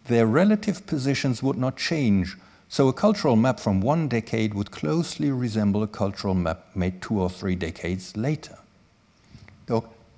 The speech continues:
les pays font de, et les clusters font en gros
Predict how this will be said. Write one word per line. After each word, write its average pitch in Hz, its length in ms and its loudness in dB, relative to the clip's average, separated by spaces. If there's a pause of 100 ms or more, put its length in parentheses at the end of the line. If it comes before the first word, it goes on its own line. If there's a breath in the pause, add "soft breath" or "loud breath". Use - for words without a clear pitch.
(1700 loud breath)
les 123 220 6
pays 131 280 4
font 131 300 4
de, 113 300 6
et 117 120 8
les 95 180 6
clusters 131 720 4
font 123 340 0
en 110 160 2
gros 110 340 2